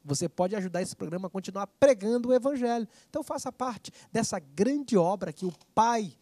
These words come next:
Celestial está realizando através da minha vida, da vida dos pastores e da sua vida também, de uma produção linda que tá por trás disso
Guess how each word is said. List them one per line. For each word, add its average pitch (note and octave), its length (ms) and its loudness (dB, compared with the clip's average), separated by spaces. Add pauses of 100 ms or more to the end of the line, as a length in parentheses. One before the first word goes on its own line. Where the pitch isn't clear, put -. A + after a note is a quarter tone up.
(160)
Celestial F3+ 600 -4
está - 280 -2
realizando E3+ 540 0
através E3 300 -4
da D3+ 100 -4
minha F3+ 240 -6
vida, F#3 240 -6 (180)
da D#3+ 120 2
vida F#3+ 160 4
dos F3 140 2
pastores E3 420 -2
e - 20 -12
da D3+ 140 -6
sua G#3+ 400 -2
vida E3+ 320 -6 (280)
também, F#3+ 440 4
de - 80 -10
uma D#4 120 -4
produção F#3 480 0
linda E3+ 220 -4
que - 80 -10
tá E3 100 -6
por - 200 -10
trás D#3 240 -2
disso - 120 -14